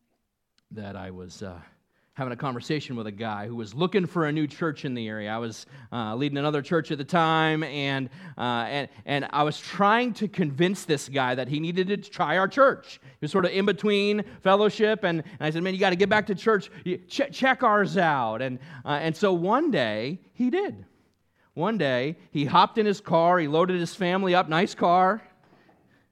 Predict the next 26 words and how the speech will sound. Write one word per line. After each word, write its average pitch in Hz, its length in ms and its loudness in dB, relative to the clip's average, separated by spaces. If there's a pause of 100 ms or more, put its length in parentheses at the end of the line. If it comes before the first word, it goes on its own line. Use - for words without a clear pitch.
(380)
beautiful 185 320 0
family, 180 640 0 (1120)
and 117 200 -8
they 117 280 -6 (400)
drove 170 840 2 (1040)
to 139 160 -4
the 123 280 0 (100)
location 165 540 0
of 143 120 -4
the 143 80 -4
church 170 720 -2 (240)
where 135 120 -6
it 135 40 -4
was 127 180 -6
meeting 151 220 -2
on 139 100 -4
that 135 160 -4
Sunday 139 240 -6
morning, 143 320 -4
just 143 240 -8
up 156 140 -6
the 151 60 -8
street 151 260 -8
again 135 320 -6
from 135 160 -8
the, 123 160 -6